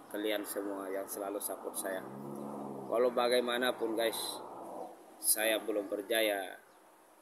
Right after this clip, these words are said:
ah, belum sukses, tapi saya selalu berdoa kepada teman-teman semua, guys.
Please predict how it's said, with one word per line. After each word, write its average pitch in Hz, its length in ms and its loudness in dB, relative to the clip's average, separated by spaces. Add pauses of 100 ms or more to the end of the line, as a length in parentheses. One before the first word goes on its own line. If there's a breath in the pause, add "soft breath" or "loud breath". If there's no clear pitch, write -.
(480)
ah, - 320 -14 (1500)
belum 110 240 -2
sukses, - 960 4 (500)
tapi 113 240 -2
saya 139 240 4
selalu 135 400 2
berdoa 113 480 0
kepada 113 320 0
teman-teman 107 560 -4
semua, 95 400 -8 (560)
guys. - 400 -8